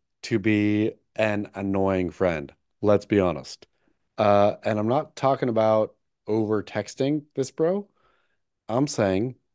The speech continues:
you're busy. He texts, you don't respond for a couple days, three days, four days. "Oh, sorry, man.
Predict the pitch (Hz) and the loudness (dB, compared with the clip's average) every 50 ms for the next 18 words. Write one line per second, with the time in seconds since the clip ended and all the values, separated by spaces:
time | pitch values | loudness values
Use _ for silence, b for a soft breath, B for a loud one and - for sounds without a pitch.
0 | _ _ _ _ _ _ _ _ _ _ _ _ _ _ _ _ _ _ _ - | _ _ _ _ _ _ _ _ _ _ _ _ _ _ _ _ _ _ _ -8
1 | 98 98 92 120 123 98 73 67 _ _ _ _ _ _ _ _ _ _ _ _ | -6 -2 0 0 0 -2 -4 -14 _ _ _ _ _ _ _ _ _ _ _ _
2 | - 113 113 - 127 127 131 127 - - - - _ _ _ _ _ _ _ _ | -4 -2 0 2 2 2 2 0 -4 -12 -16 -16 _ _ _ _ _ _ _ _
3 | _ _ _ _ _ _ _ _ _ - 107 110 117 113 107 98 - - 110 107 | _ _ _ _ _ _ _ _ _ -4 -2 -2 -2 -2 -4 -6 -4 -2 0 0
4 | 104 101 - 104 95 - 98 90 92 87 92 92 92 92 90 87 85 - - _ | 0 0 0 -2 -2 -2 -2 -2 -2 -2 -2 -2 0 -2 -2 -4 -6 -8 -14 _
5 | _ _ _ _ _ _ _ _ _ _ - - 90 92 92 92 92 90 90 87 | _ _ _ _ _ _ _ _ _ _ -8 -4 -2 -2 0 0 0 0 0 -2
6 | 82 78 - - _ _ - - 95 92 92 95 95 110 131 143 143 131 120 113 | -2 -4 -8 -16 _ _ -2 0 2 2 2 2 0 2 4 6 6 6 6 4
7 | - - 139 143 135 120 107 113 113 117 117 117 113 110 | 2 2 2 2 4 4 2 2 2 0 0 0 -2 -4